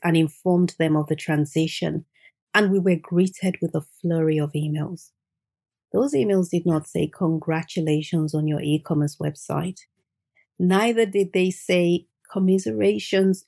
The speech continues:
on losing your bricks and mortar shop, but it was, "We do not allow our products to be sold by online stores.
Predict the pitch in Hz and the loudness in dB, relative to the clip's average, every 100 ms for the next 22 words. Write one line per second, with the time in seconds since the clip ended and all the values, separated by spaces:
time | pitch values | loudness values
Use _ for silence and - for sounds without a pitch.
0 | 175 175 175 175 - 180 175 202 202 180 | -2 2 4 2 0 0 0 2 0 2
1 | 175 170 175 160 - 175 - - 170 165 | 2 2 0 -2 0 -4 -2 -2 0 2
2 | 170 170 170 - - 214 - - _ _ | 0 -2 -6 -6 -2 -2 -2 -16 _ _
3 | - _ - 190 180 185 180 180 175 - | -20 _ -2 2 2 2 2 2 -2 -8
4 | - 180 190 190 190 - 202 220 226 196 | -8 -2 2 2 0 -2 -4 0 0 -2
5 | - 180 175 175 175 170 175 - 175 160 | 0 2 2 2 2 2 0 -2 -2 -2
6 | 160 - 254 277 269 - - 190 160 - | -2 0 2 2 -2 -6 -4 -2 -2 -2
7 | 190 180 180 170 156 160 - 233 226 190 | 0 2 0 -2 -2 -2 0 0 2 0
8 | 180 - 175 160 165 170 | -2 -2 -2 0 0 -4